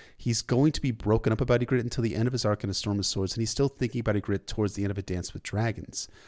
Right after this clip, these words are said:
That's the real melancholy at the chapter's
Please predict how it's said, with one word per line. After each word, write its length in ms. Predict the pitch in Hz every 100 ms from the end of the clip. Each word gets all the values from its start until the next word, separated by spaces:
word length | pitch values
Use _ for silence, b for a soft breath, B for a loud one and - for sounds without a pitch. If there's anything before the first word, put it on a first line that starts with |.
| b b b
That's 220 | - 185 -
the 100 | 208
real 140 | 208
melancholy 640 | 160 160 165 - 113 110
at 220 | 107 104 -
the 60 |
chapter's 460 | - - 95 101